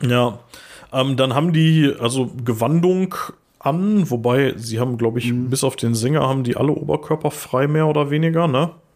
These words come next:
Speaker 1: Ja, der Sänger eigentlich auch,
Speaker 2: Mhm.
Speaker 1: also es, die haben eigentlich alle nur Röcke an. Ich, ich glaub, ich sehe drei Hosen hier von den, von den sieben Leuten, die da abgebildet sind. Naja, egal. Ähm, dann, äh,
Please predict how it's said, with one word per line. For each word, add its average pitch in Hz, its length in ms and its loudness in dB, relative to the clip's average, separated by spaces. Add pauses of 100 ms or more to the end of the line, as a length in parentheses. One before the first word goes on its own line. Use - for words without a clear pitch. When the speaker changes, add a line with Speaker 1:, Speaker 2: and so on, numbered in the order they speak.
Speaker 1:
Ja, 113 180 0
der 110 140 0
Sänger 113 300 2
eigentlich 113 340 -2
auch, 107 240 0
Speaker 2:
Mhm. 107 60 -4
Speaker 1:
also 101 240 -4
es, - 460 -4
die 110 120 -6
haben 107 100 -6
eigentlich 110 200 -2
alle 110 160 -2
nur 107 180 -2
Röcke 113 300 -6
an. 110 260 -10 (1040)
Ich, - 140 -16 (100)
ich 107 220 -12
glaub, 110 140 -6
ich 107 100 -4
sehe 107 100 -2
drei 107 260 0
Hosen 107 420 -2
hier 104 140 -4
von 110 220 -6
den, 107 180 -2
von 110 220 -6
den 107 180 -2
sieben 113 300 -4
Leuten, 117 380 0
die 110 100 -4
da 117 180 0
abgebildet 123 480 -2
sind. 127 240 -2 (400)
Naja, 143 200 4
egal. 135 340 2
Ähm, 135 320 0
dann, 156 280 2
äh, 139 280 2